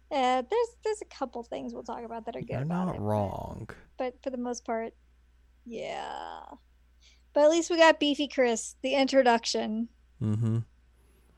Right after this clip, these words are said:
Speaker 2: Uh, this game was first released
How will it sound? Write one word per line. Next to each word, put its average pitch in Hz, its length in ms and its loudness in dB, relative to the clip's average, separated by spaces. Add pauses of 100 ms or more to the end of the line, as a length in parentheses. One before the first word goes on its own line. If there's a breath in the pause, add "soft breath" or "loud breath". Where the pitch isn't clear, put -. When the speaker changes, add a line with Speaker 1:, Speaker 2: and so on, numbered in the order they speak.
(1600)
Speaker 2:
Uh, 101 200 4
this 110 120 2
game 127 200 4
was 120 160 2
first 131 340 2
released 120 720 0